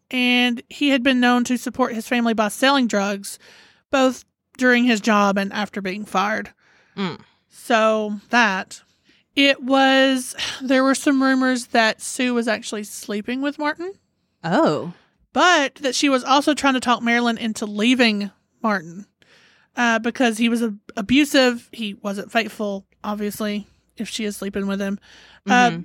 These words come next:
Speaker 1: but could this be why he possibly killed her? Because I did read somewhere that he was quite possessive over Marilyn.
Speaker 2: Huh.
Speaker 1: Also, a twenty sixteen article from the Sacramento Bee states that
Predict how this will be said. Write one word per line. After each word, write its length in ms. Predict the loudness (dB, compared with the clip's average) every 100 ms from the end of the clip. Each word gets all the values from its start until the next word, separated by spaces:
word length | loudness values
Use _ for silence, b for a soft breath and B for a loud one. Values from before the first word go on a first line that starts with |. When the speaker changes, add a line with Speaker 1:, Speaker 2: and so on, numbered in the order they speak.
| -2
Speaker 1:
but 380 | 2 4 2 0
could 300 | 2 2 4
this 200 | 2 4
be 200 | 4 4
why 280 | 6 4 4
he 140 | 2
possibly 400 | 2 -2 -2 -8
killed 260 | 0 0 2
her? 80 |
Because 260 | -2 -4 0
I 60 | 2
did 220 | 2 2
read 180 | 0 2
somewhere 240 | 0 2
that 120 | 0
he 120 | 0
was 160 | 0 0
quite 320 | 0 0 2
possessive 600 | 2 0 0 -2 -8 -14 _ -2
over 160 | 0
Marilyn. 440 | 0 -2 -6 -10 -12 _
Speaker 2:
Huh. 600 | _ -4 0 0 -2 -10 -14 b b b _
Speaker 1:
Also, 600 | 2 2 2 2 4 4 4
a 240 | 4 2
twenty 240 | 2 -2 0
sixteen 360 | -2 -2 -2
article 320 | 0 0 0
from 160 | -2 -4
the 60 | 0
Sacramento 460 | -2 0 -2 -2
Bee 260 | 0 0 0
states 360 | 0 0 -2 -2
that 240 | -2 -2